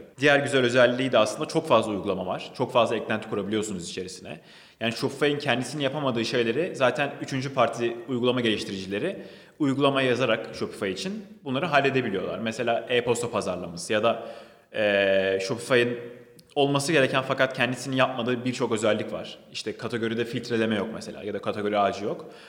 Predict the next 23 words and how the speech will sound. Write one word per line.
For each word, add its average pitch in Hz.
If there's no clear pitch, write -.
Ama 147
bunları 147
uygulama 135
kurarak 131
halledebiliyorsunuz. 113
E, 120
maliyetleri 151
biraz 156
yüksek -
Türkiye'de 98
işte 113
dolar 110
türünden 101
hesaplan-, 101
hesaplandığı 95
için. 170
Shopify'in 143
kendi 143
ücretlendirmesinin 135
üç 139
farklı -
paketi 120
var. -